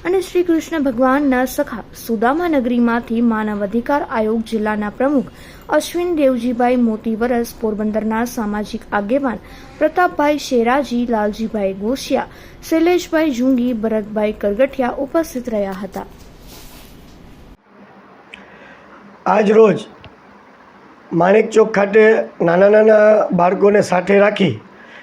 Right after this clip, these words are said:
Speaker 2: અને જે રાજકોટ ગેમ ઝોનની જે દુર્ઘટના બની હતી અને તમામ બાળકોના શરીરો આમાં ભસ્મીભૂત થઈ ગયા, હજી તો ઘણા બાળકોની વરખાણ પણ થઈ નથી.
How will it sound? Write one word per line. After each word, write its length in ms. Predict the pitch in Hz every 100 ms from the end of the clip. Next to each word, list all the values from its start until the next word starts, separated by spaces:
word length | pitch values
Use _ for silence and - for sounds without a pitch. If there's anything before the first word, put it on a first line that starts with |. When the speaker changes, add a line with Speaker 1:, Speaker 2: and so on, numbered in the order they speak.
| -
Speaker 2:
અને 240 | 196 214 208
જે 160 | 220
રાજકોટ 760 | 175 196 196 - 220 220 220 - -
ગેમ 240 | 170 202 190
ઝોનની 440 | 196 208 202 123 - - - - - - - -
જે 140 | 220
દુર્ઘટના 640 | 208 226 202 220 220 220 202 160 - -
બની 360 | 175 180 214 214
હતી 240 | 214 208 151
અને 180 | 180 196 190
તમામ 420 | 220 214 220 220 226 - - - - - - -
બાળકોના 680 | 180 185 196 202 208 196 139 120 - - - - -
શરીરો 480 | - 190 214 208 208 208
આમાં 280 | 190 196 165
ભસ્મીભૂત 600 | 165 - 196 180 170 180
થઈ 180 | 190 190
ગયા, 280 | 202 196 165
હજી 160 | 165
તો 160 | 190 202 175 - - - -
ઘણા 300 | - 165 196
બાળકોની 500 | 196 185 190 196 190 175
વરખાણ 460 | 170 170 185 180
પણ 380 | 190 185 180 139 - - - - - -
થઈ 200 | 190 196
નથી. 340 | 190 202 220